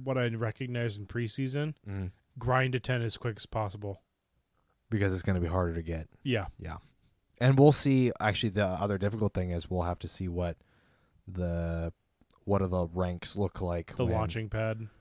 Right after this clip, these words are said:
Speaker 2: Yeah, when, if they, if they take the data from the preseason and put it into season one,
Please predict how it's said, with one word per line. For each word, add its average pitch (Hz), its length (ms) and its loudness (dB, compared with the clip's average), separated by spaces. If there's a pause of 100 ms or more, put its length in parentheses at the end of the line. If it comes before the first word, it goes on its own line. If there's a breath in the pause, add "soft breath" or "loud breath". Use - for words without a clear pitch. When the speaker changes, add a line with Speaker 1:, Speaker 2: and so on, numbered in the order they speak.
(220)
Speaker 2:
Yeah, 90 400 0
when, 90 300 0
if 92 160 -6
they, 90 320 -6
if 95 120 -6
they 95 120 -2
take - 240 -4
the 104 100 -2
data 95 280 0
from 92 260 -4
the 92 100 -2
preseason 92 720 -4
and 90 160 -8
put 92 160 -2
it 90 140 -2
into 87 340 -2
season 87 400 -4
one, 90 380 0